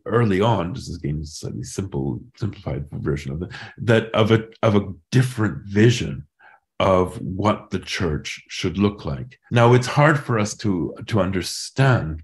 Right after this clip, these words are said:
because it seems brutal and, and, and really intolerant. But what you have in these early years of fifteen twenty-three, twenty-four, twenty-five,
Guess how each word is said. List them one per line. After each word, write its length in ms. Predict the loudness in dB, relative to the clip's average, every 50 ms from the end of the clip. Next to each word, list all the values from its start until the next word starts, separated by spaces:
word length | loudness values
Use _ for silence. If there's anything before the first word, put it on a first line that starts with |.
| -4
because 320 | -4 -2 -2 -2 -2 -2 -2
it 100 | -4 -4
seems 640 | -4 -2 0 0 0 0 0 -2 -4 -6 -8 -12
brutal 540 | -12 -4 0 2 2 2 2 0 0 0 0
and, 220 | 0 -2 -2 -4 -6 -8
and, 360 | -10 -10 -8 -8 -10 -10 -10 -10 -12
and 440 | -10 -8 -8 -6 -8 -8 -10 -12 -16 -18 -18 -14 -12
really 460 | -8 -2 0 0 0 0 -2 -2 -4
intolerant. 760 | -4 -6 -6 -4 -2 0 2 2 2 2 0 -2 -6 -8 -10 -12 -16 -16 -16 -16 -16 -18 -4 0
But 80 | 2 4
what 280 | 6 6 6 6 6
you 80 | 6 6
have 520 | 6 4 2 2 2 4 4 2 2 0 0
in 100 | 0 0
these 200 | 0 0 -2 -2
early 340 | 0 2 4 4 4 2 2
years 340 | 2 0 0 0 0 -2
of 120 | -6 -4 -4
fifteen 340 | -4 -2 0 -2 -2 -2 -2
twenty-three, 560 | -4 -4 -4 -4 -6 -4 0 2 4 4 2
twenty-four, 560 | 2 -2 -4 -4 -4 -6 -4 0 2 2 2
twenty-five, 760 | 0 -2 -6 -6 -6 -8 -6 _ 0 2 2 2 0 -2 -6